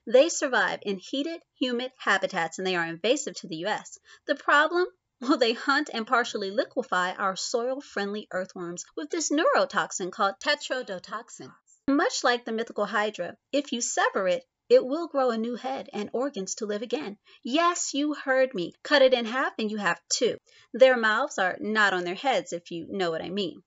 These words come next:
Farmers have enough worries to worry about than to add earthworm hunting hammerheads to the list. Besides, earthworms shift our soil naturally,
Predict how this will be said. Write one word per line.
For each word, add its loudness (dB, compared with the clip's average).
Farmers 4
have 4
enough 0
worries 0
to 0
worry 2
about 2
than -2
to -6
add 0
earthworm -2
hunting -2
hammerheads -2
to -6
the 0
list. -6
Besides, 10
earthworms 6
shift 4
our 8
soil 4
naturally, 4